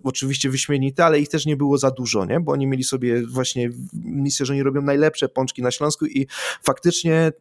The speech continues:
mm, to była, ja nie pamiętam nazwy tej firmy teraz, ale to była tutaj w, w Chorzowie, w Świętochłowicach doskonale znana marka. E,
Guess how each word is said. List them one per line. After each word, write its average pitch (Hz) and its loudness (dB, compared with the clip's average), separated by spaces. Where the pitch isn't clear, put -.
mm, 143 2
to 156 2
była, 143 2
ja 151 2
nie 160 2
pamiętam 165 4
nazwy 135 2
tej 120 -4
firmy 117 -2
teraz, 120 0
ale 127 4
to 143 -2
była 139 2
tutaj 135 2
w, 135 -6
w - -6
Chorzowie, 147 2
w - -8
Świętochłowicach 135 -4
doskonale 143 2
znana 127 0
marka. 110 -2
E, 151 2